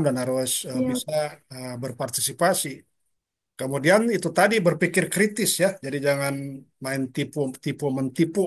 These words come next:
Speaker 1: begitu ya. Harus logis, kritis, analis-, analitis ya. Jadi tidak boleh ada manipulasi, eh, harus ada apa namanya, eh, keterbukaan, objektif dan sebagainya. Juga mahasiswa kan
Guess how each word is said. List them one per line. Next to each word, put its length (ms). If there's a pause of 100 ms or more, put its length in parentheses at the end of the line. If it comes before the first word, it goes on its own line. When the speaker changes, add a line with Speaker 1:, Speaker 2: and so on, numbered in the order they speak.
(100)
Speaker 1:
begitu 240 (120)
ya. 40 (880)
Harus 200 (140)
logis, 400 (160)
kritis, 460 (240)
analis-, 400 (120)
analitis 600 (220)
ya. 60 (1080)
Jadi 160 (180)
tidak 280
boleh 200 (100)
ada 140 (120)
manipulasi, 680 (360)
eh, 180 (180)
harus 180 (120)
ada 160 (360)
apa 200
namanya, 300 (180)
eh, 200
keterbukaan, 800 (140)
objektif 480 (120)
dan 160
sebagainya. 460 (760)
Juga 180 (120)
mahasiswa 440
kan 100